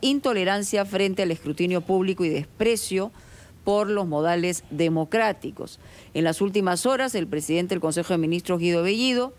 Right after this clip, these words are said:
trató también con desdén, poca empatía al reportero Jorge Malbor de, eh, Latina de Televisión, Canal dos.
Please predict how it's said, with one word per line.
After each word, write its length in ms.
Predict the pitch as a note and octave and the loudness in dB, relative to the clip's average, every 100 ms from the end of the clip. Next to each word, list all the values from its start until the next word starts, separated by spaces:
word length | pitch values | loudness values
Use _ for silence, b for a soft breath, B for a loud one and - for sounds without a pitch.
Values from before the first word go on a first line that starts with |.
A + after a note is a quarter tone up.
| B B B B | B B B B
trató 340 | - F#3+ A3 C4 | 0 0 2 0
también 520 | C4+ A#3+ B3 B3 B3+ | 0 0 0 0 0
con 240 | A#3+ G#3 | 0 0
desdén, 580 | F3+ F3 G3 A#3+ B3 C#4+ - - | 0 0 2 0 -2 -8 -10 -4
poca 240 | F#3+ G3 | -2 0
empatía 640 | F#3 E3 E3+ D#3+ B3+ B3+ B3 | 0 0 -2 0 0 2 0
al 100 | F3+ | 0
reportero 560 | E3+ D#3 D3+ G3 F#3+ | -2 -4 -2 0 0
Jorge 360 | G#3 F3+ E3 F3 | 0 -2 0 -2
Malbor 540 | F3+ A3 G#3 G3 G3+ | 2 2 0 0 -4
de, 420 | F3 F#3 A3 A#3+ - | 0 2 2 0 -2
eh, 440 | D#3+ D3+ C#3 C3 - B B | -4 -4 -6 -10 -14 B B
Latina 440 | - D3+ F3+ F#3+ F#3 | -4 0 2 2 2
de 80 | E3+ | 0
Televisión, 800 | D#3+ D#3+ E3 F#3 C#4 C4 A#3+ G4 - B B B B | 0 0 0 0 0 0 -2 -8 -14 B B B B
Canal 500 | A3+ F3 F#3 F#3+ F3+ | 0 2 2 2 0
dos. 500 | A#3+ A3+ C4+ - | 0 0 -4 -8